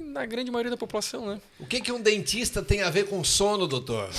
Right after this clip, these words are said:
Speaker 1: Pois
Speaker 2: Tu
Speaker 1: é.
Speaker 2: que é dentista de formação, né?
Speaker 1: Exato.
Speaker 2: Formado odonto-, professor de odontologia da unesc.
Speaker 1: Cara, isso é uma pergunta que o pessoal às vezes fica na dúvida, né? O que que o dentista pode, é, ajudar, né, no tratamento, até mesmo no diagnóstico? Na verdade, existe uma área de atuação que é a odontologia do sono,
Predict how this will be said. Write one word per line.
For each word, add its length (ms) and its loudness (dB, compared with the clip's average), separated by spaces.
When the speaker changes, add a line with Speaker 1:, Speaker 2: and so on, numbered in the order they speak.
Speaker 1:
Pois 180 6
Speaker 2:
Tu 80 12
Speaker 1:
é. 80 12
Speaker 2:
que 60 12
é 80 12
dentista 580 6
de 80 0
formação, 960 8
né? 420 8
Speaker 1:
Exato. 600 12
Speaker 2:
Formado 360 8
odonto-, 220 6
professor 800 10
de 60 6
odontologia 880 4
da 140 4
unesc. 560 2
Speaker 1:
Cara, 400 12
isso 280 8
é 40 12
uma 160 8
pergunta 400 6
que 120 -2
o 60 -2
pessoal 360 6
às 60 2
vezes 140 2
fica 140 4
na 100 6
dúvida, 320 2
né? 60 6
O 40 2
que 140 -2
que 120 -4
o 100 2
dentista 480 4
pode, 560 6
é, 240 8
ajudar, 640 10
né, 100 6
no 100 2
tratamento, 600 2
até 180 2
mesmo 200 2
no 60 -2
diagnóstico? 640 2
Na 120 4
verdade, 300 10
existe 320 4
uma 100 2
área 160 8
de 80 4
atuação 460 2
que 120 -4
é 40 8
a 20 8
odontologia 640 2
do 80 -6
sono, 420 0